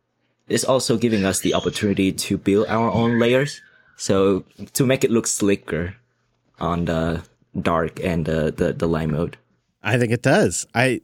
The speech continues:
Speaker 2: I think it does. So I wanna talk about the audacity of the project for just a moment, because the idea of trying to replace Google Photos kinda seems like an impossible task. And yet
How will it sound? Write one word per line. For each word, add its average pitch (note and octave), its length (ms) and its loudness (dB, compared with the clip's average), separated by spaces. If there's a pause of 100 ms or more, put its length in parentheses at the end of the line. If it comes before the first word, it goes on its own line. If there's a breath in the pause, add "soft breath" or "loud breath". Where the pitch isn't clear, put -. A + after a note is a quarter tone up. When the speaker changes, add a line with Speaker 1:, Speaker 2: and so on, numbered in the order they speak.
(160)
Speaker 2:
I G2+ 160 0
think G2+ 220 -2
it G#2+ 100 -2
does. G#2 320 0 (360 loud breath)
So D#3+ 280 4
I D3+ 120 2
wanna F#3 340 2
talk D#3 240 0
about A2 280 2 (500)
the C3+ 180 2
audacity B2+ 440 2
of G#2 80 0
the G#2 80 -2
project B2 400 0
for G#2+ 140 -4
just G#2+ 180 -4
a G2+ 60 2
moment, G#2+ 340 2
because G#2+ 520 0
the B2 120 2
idea A#2+ 260 4
of A#2 60 2
trying B2 180 0
to A2+ 60 2
replace A#2+ 340 0
Google G2+ 260 -2
Photos C#3 360 2
kinda B3+ 260 0
seems A#2 380 2
like G2 380 0
an A2 80 -2
impossible G#2+ 580 -2
task. C#3+ 420 0
And G#2+ 200 0
yet G#2 260 2